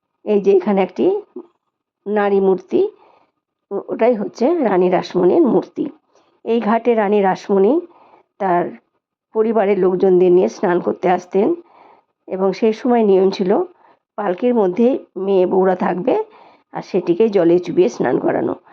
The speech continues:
রানী রাসমণি সেই প্রথাকে পরিবর্তন করেছিলেন যে, "না, গঙ্গা স্নান করব গঙ্গায় নেমে।" এইভাবে নানা রকম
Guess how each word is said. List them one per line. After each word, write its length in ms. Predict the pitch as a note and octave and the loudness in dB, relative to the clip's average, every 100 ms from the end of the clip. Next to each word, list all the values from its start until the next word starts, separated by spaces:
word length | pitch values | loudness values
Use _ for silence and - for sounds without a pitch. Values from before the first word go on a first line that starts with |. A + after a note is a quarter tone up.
| - _ - | -20 _ -10
রানী 340 | G3+ G#3+ C4 | -2 0 2
রাসমণি 440 | B3+ F#3+ - F#3 F3+ | 0 -2 -2 0 0
সেই 340 | F3+ F3+ F3 - _ _ _ _ _ _ | 2 2 2 -2 _ _ _ _ _ _
প্রথাকে 640 | G#3+ G3+ A#3 G#3+ G3+ G3 G#3+ _ _ _ _ _ _ - - _ - | -4 -2 -6 -2 -2 -2 -8 _ _ _ _ _ _ -20 -20 _ -10
পরিবর্তন 520 | - A3 A3 G#3 G#3+ F#3+ | -2 0 0 0 -2 0
করেছিলেন 600 | F3 F3+ - F3+ G3 C4+ - | 0 0 0 0 0 -4 -10
যে, 160 | F#3+ F#3 | -8 -2
"না, 360 | F3 D3 - - _ _ - | 0 0 -4 -12 _ _ -20
গঙ্গা 320 | - F#3+ F#3+ | -4 0 0
স্নান 280 | F#3 F#3+ E3+ | 0 -2 -2
করব 240 | F3+ F3 A3+ F#4 - _ _ _ E3+ | -2 -2 0 -4 -8 _ _ _ -8
গঙ্গায় 420 | G3 F#3 F3+ F#3 | -2 0 2 4
নেমে।" 420 | F3 F#3+ F3 A#2+ - _ _ _ _ _ _ _ | 4 4 2 0 -6 _ _ _ _ _ _ _
এইভাবে 420 | A3+ B3 B3 B3 | -8 -2 0 2
নানা 280 | A#3 F#3+ G3+ | 0 0 0
রকম 420 | G3+ G3 G#3 G#3+ | 0 0 -2 -2